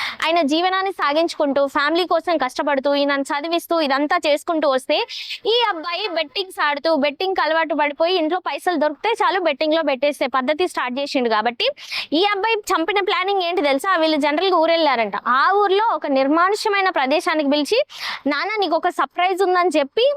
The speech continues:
ఒక సీక్ లాంటిది తీసుకొని గొంతులో పొడిచేశాడు. పొడిచి చంపేశాడు అక్కడికి అక్కడికే. చంపేసిన తర్వాత ఏమీ తెలియనట్టు ఒక హాఫ్ అన్ అవర్ అలా అయ్యాక వాళ్ళ బాబాయిలు, పిన్నిలు, వాళ్ళ పెద్దనాన్నలు ఎవరైతే ఉంటారో,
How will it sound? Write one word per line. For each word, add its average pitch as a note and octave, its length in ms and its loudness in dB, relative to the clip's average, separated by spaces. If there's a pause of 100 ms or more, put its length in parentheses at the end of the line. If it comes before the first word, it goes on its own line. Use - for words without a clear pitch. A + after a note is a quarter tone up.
(140)
ఒక C4+ 140 0
సీక్ F#4 300 -4
లాంటిది G4+ 320 -2
తీసుకొని E4 340 0
గొంతులో D#4 340 2
పొడిచేశాడు. C4 600 -2 (480)
పొడిచి A4 240 0
చంపేశాడు F#4+ 580 -4
అక్కడికి D#4 280 -2
అక్కడికే. C#4+ 420 -2 (920)
చంపేసిన G#4+ 500 0
తర్వాత F#4+ 280 -2 (100)
ఏమీ F4 300 2
తెలియనట్టు E4+ 500 2
ఒక E4 200 2
హాఫ్ D#4+ 240 2
అన్ F4 100 2
అవర్ F4 160 2
అలా D#4 220 2
అయ్యాక D#4 380 0 (140)
వాళ్ళ D4+ 340 0
బాబాయిలు, D4+ 760 2
పిన్నిలు, D#4+ 320 2
వాళ్ళ D4 240 2
పెద్దనాన్నలు D4 520 2
ఎవరైతే D4 320 2
ఉంటారో, D4 420 0